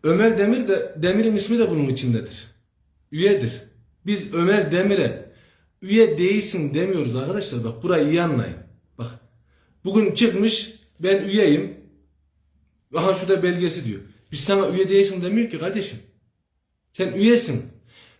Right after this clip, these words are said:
Biz sadece sana şunu diyoruz. Elinden alınmış bir istifa dilekçesi var. İstifa dilekçesi var.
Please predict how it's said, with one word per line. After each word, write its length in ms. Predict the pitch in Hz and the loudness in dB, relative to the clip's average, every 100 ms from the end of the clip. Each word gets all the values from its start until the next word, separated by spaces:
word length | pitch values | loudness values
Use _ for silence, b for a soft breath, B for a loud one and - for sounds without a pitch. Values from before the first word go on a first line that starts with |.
| - | -2
Biz 200 | 247 - | -2 2
sadece 300 | 233 247 226 | 2 4 2
sana 240 | 233 233 | 4 4
şunu 280 | 226 226 247 | 4 2 2
diyoruz. 480 | 196 143 117 - - _ b b b b - | 2 0 -2 -8 -20 _ b b b b 2
Elinden 760 | 233 269 262 233 240 247 - | 4 6 4 4 4 2 -6
alınmış 540 | 196 240 254 240 226 247 | 0 2 4 2 2 -2
bir 120 | 247 | -2
istifa 560 | 220 - 196 226 233 226 | -2 -4 0 2 2 4
dilekçesi 520 | 233 226 233 226 247 | 2 2 0 0 0
var. 280 | 247 240 - _ _ _ _ _ _ | 0 -2 -8 _ _ _ _ _ _
İstifa 440 | 156 - 208 202 | -14 -6 -2 0
dilekçesi 480 | 196 202 - 214 208 | 2 0 2 0 0
var. 240 | 220 220 | -2 -2